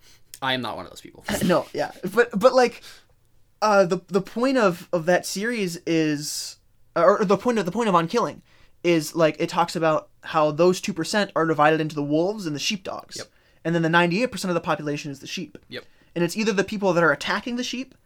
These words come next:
Speaker 1: Or
Speaker 2: or
Speaker 1: protecting the
Speaker 2: the
Speaker 1: sheep.
Speaker 2: protecting the sheep.
Speaker 1: Yep.
Speaker 2: And so that, that two percent, that's what's needed in every society
Speaker 1: Yeah.
Speaker 2: is sheepdogs. You need to find these people that can do said thing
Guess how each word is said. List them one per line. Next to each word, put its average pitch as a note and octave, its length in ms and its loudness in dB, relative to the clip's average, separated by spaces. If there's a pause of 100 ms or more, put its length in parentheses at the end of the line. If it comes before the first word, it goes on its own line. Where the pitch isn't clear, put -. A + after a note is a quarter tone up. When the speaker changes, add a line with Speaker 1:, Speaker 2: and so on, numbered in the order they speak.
(400)
Speaker 1:
Or A#2+ 80 -14
Speaker 2:
or F3 120 0
Speaker 1:
protecting E3+ 180 6
the D#3+ 80 4
Speaker 2:
the - 140 -10
Speaker 1:
sheep. - 60 -10
Speaker 2:
protecting - 340 -4
the G2 60 -18
sheep. - 120 -16 (260)
Speaker 1:
Yep. - 100 -20 (340)
Speaker 2:
And D3+ 220 0
so E3+ 160 4
that, E3 280 2
that D3+ 180 2
two G#3 140 -6
percent, F#3 300 -4
that's D#3+ 160 2
what's D#3 140 -8
needed D#3 380 -8 (180)
in D#3 180 0
every D3+ 280 -2
society F3+ 480 -2
Speaker 1:
Yeah. C#3+ 60 -8 (100)
Speaker 2:
is C3+ 60 -8
sheepdogs. C3+ 600 -8 (340)
You F3 100 0
need F3+ 80 2
to E3 60 0
find A3 400 2
these F#3 180 -2
people D#3+ 500 -4 (280)
that D#3+ 180 2
can D3 160 -4
do F#3+ 220 -4
said E3 280 -4
thing F#3+ 320 -6